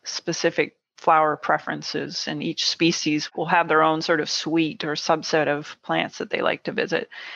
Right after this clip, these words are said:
But regarding pollination, bumblebees in general are better pollinators than honeybees. If, you know, if you compared one to one, as we talked about, they, they can fly in cooler temperatures.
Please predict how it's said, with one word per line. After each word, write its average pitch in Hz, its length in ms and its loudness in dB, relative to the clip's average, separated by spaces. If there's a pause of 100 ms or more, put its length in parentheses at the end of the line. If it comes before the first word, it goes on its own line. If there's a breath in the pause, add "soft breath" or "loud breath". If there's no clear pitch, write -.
(220 loud breath)
But 175 200 2
regarding 196 540 4
pollination, 170 1040 2 (440 loud breath)
bumblebees 190 920 2 (100)
in 170 220 -8
general 175 480 4
are 151 260 2 (240)
better 185 320 6
pollinators 208 800 4
than 185 300 -4
honeybees. 196 800 -4 (440 loud breath)
If, - 300 -2
you 175 160 -4
know, 160 340 2
if 165 160 0
you - 100 -4
compared 175 380 2
one 165 360 4
to 170 100 -2
one, 170 460 0 (460)
as - 340 2
we 175 100 -2
talked 180 280 2
about, 170 340 2
they, 160 280 4
they 165 120 2
can 165 120 -6
fly 165 280 6
in 151 120 -2
cooler 156 380 0
temperatures. 156 880 -2